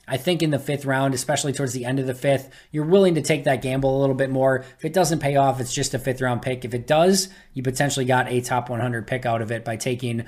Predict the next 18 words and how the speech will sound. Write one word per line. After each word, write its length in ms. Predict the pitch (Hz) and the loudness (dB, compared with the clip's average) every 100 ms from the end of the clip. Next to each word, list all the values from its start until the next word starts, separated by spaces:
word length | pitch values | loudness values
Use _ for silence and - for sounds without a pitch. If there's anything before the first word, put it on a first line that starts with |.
| - | -12
what 140 | - 123 | -8 -4
you 80 | 113 | 2
hope 320 | 190 160 - - _ | 4 4 0 -14 _
is 160 | 135 123 | -4 -2
the 80 | 123 | -4
twenty 280 | - 139 | -2 -2
twenty-one 520 | 123 143 123 123 131 120 | 0 -2 -2 0 0 0
version 480 | 117 117 120 113 110 - - | -2 -4 -4 -4 -8 -18 -8
of 100 | 123 | -4
Dontavian 560 | 120 120 123 117 110 | -2 -2 -2 -4 -4
Wicks. 380 | 110 110 - - - - - | -6 -8 -8 -10 -12 -20 -6
And 80 | 165 | 0
I 60 | 170 | 4
will 220 | 190 175 | 4 4
add 180 | 156 151 | 2 0
as 160 | 139 | 0
well 400 | 135 135 135 139 - - | 2 4 2 0 -6 -16
that 340 | - 127 127 | 0 2 2